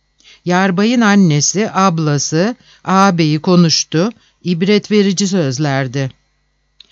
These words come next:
"Hukuk bir gün size de lazım olacak." demiştik. İşte o günleri yaşıyoruz.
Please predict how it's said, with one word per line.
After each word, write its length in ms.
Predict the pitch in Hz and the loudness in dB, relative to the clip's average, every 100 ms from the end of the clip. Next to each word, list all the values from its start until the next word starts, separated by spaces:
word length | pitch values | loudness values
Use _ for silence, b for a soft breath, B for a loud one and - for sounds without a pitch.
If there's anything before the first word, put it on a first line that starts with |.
| b b | b b
"Hukuk 540 | 196 180 254 302 - | -2 0 -2 -4 -4
bir 180 | 226 254 | -2 -2
gün 240 | 208 214 226 | 0 0 0
size 360 | 196 196 247 | -2 -2 0
de 140 | 202 170 | 0 0
lazım 380 | 156 151 165 | 0 0 0
olacak." 480 | 156 151 151 147 - | 0 -2 -2 -4 -2
demiştik. 640 | 160 151 143 - 247 - _ b b b | -2 0 -2 -2 -4 -6 _ b b b
İşte 300 | 180 - 233 | -6 -2 0
o 180 | 220 240 | 0 2
günleri 440 | 226 190 175 160 | 4 4 4 2
yaşıyoruz. 880 | 160 156 - 165 151 147 190 254 - | 2 2 0 0 0 0 -2 -4 -10